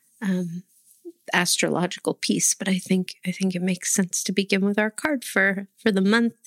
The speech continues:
for this episode. So as I mentioned, Three of Wands is the card that volunteered, that came forward as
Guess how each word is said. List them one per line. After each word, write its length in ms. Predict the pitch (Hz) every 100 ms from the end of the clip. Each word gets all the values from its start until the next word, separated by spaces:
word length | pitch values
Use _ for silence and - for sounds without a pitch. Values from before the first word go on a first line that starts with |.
| -
for 220 | - 214
this 180 | 196 -
episode. 560 | 233 - - 220 214 - - - - - - - - _ _ _ _ _
So 220 | - - 247
as 140 | 247
I 100 | 254
mentioned, 680 | 240 302 311 277 240 226 208 - - - - - -
Three 360 | - 226 226 240
of 200 | 233 214
Wands 500 | 226 285 220 180 -
is 180 | 196 -
the 100 | 208
card 320 | 208 208 196
that 160 | 185
volunteered, 760 | 185 185 190 196 - 240 233 226
that 140 | - -
came 260 | 190 185
forward 600 | 180 208 214 214 214 196 _ _ _ _ _ _ _ _ _ _ _ _ _ _ - -
as 640 | 196 208 220 208 -